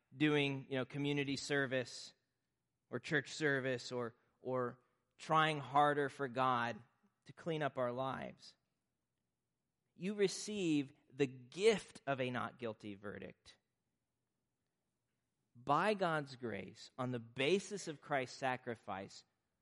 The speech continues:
through faith, through trusting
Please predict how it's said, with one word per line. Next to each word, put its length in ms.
through 600
faith, 160
through 100
trusting 800